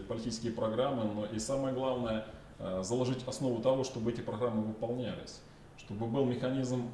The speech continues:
ответственности и, э, влияния на деятельность власти не после того, как пройдет конституционный срок полномочий, как вот мы сейчас ждем, пока закончатся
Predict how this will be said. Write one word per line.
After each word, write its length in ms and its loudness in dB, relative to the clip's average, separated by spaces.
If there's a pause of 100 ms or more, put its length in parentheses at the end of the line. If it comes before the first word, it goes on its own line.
ответственности 920 -2
и, 500 -2
э, 220 0
влияния 500 2
на 120 0
деятельность 500 -4
власти 380 0
не 160 2
после 360 0
того, 200 2
как 180 2
пройдет 400 0 (500)
конституционный 420 2
срок 220 -2
полномочий, 580 0
как 200 -8
вот 180 -6
мы 140 0
сейчас 400 0
ждем, 240 -2
пока 320 -2
закончатся 580 -4